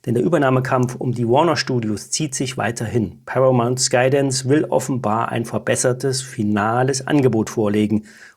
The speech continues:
Rund einunddreißig U-S-Dollar je Aktie für das gesamte Unternehmen. Netflix will ja nur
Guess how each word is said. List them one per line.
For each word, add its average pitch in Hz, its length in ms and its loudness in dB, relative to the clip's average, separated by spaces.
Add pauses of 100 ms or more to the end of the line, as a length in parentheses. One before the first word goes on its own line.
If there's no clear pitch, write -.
Rund 170 240 4
einunddreißig 123 680 0
U-S-Dollar 107 680 -2
je 113 160 -2
Aktie 107 380 -6
für 113 120 -6
das 107 160 -2
gesamte 110 420 -2
Unternehmen. 123 640 -2 (240)
Netflix 120 460 0
will 120 120 4
ja 113 100 2
nur 127 340 2